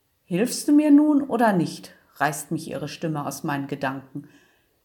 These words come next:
Dabei bindet sie sich energisch ihre Schuhe zu. Knallrote Sportschuhe. Ich komme aus dem Staunen nicht mehr heraus. „Ja, ja“, beeile ich mich zu antworten. „Aber du musst mir schon sagen, wonach du suchst.“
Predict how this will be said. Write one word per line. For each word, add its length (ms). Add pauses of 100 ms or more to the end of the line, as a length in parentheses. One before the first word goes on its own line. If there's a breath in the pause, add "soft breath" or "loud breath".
(140)
Dabei 400
bindet 480
sie 100
sich 280
energisch 500
ihre 220
Schuhe 380
zu. 300 (800)
Knallrote 1080
Sportschuhe. 840 (760)
Ich 220
komme 260
aus 180
dem 160
Staunen 420
nicht 200
mehr 160
heraus. 400 (260 loud breath)
„Ja, 140 (120)
ja“, 280
beeile 460
ich 180
mich 220
zu 120
antworten. 680 (600 loud breath)
„Aber 220
du 100
musst 300
mir 100
schon 240
sagen, 380
wonach 340
du 120
suchst.“ 540